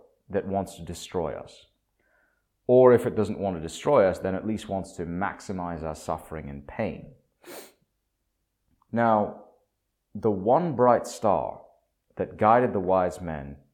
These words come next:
to the infant Jesus is the same bright star that shines in our hearts, and it guides us towards the truth.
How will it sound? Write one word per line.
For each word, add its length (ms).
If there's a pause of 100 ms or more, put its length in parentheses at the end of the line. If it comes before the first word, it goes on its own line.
(100)
to 220
the 120 (100)
infant 380
Jesus 640 (760)
is 200
the 80
same 400
bright 280
star 340
that 100
shines 440
in 60
our 180
hearts, 540 (920)
and 160
it 200
guides 340
us 160
towards 380
the 80
truth. 340